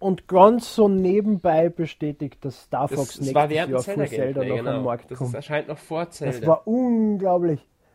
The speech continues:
Speaker 1: Ich hätte nicht erwartet, dass, dass Nintendo Star Fox überhaupt noch wiederbelebt. Dann kommt diese, dieses komische,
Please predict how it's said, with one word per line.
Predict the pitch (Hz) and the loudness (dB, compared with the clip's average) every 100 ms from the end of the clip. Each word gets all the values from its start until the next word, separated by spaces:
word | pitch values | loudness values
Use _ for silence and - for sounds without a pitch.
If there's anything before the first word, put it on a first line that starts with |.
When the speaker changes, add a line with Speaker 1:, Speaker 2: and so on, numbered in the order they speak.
| _ | _
Speaker 1:
Ich | 185 190 | -2 0
hätte | 202 | 2
nicht | 214 208 | 0 2
erwartet, | 180 185 185 175 | 2 2 -2 -4
dass, | 180 - - - | -6 -8 -20 -8
dass | - 160 | -4 -2
Nintendo | 180 175 175 185 180 | -2 -2 -2 -2 -4
Star | - 160 156 | -4 -4 -2
Fox | 175 170 - - | -2 -6 -8 -14
überhaupt | 180 202 160 143 131 _ _ _ _ _ - | -6 -2 0 -2 -4 _ _ _ _ _ -8
noch | 156 147 - - _ _ - | -4 -4 -6 -16 _ _ -16
wiederbelebt. | 147 156 180 160 156 131 123 117 - | -8 -4 -2 -2 -4 -6 -8 -12 -8
Dann | 147 147 | -6 -4
kommt | 180 190 185 | -4 -6 -8
diese, | 170 165 - - 147 | -6 -6 -8 -16 -14
dieses | 151 165 151 _ | -10 -8 -10 _
komische, | - 185 220 208 180 | -8 -4 -4 -4 -4